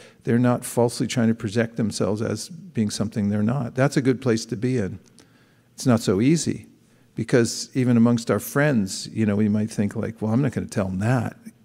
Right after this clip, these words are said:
'cause, you know, that thing, you know, I'm gonna keep to myself."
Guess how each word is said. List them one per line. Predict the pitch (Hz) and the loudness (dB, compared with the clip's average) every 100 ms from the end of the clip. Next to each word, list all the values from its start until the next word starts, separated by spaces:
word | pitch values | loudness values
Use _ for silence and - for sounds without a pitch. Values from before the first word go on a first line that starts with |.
| - | -6
'cause, | 107 - - - | -6 -4 -10 -6
you | 120 | -6
know, | - - - 113 | -6 -12 -20 -2
that | 117 113 | 0 0
thing, | - 98 95 104 | 2 0 0 -4
you | 101 | -4
know, | 87 | -4
I'm | 92 120 | 0 2
gonna | 104 98 | 2 2
keep | 113 - | -2 0
to | |
myself." | 107 98 - 147 139 - | 0 0 2 4 4 2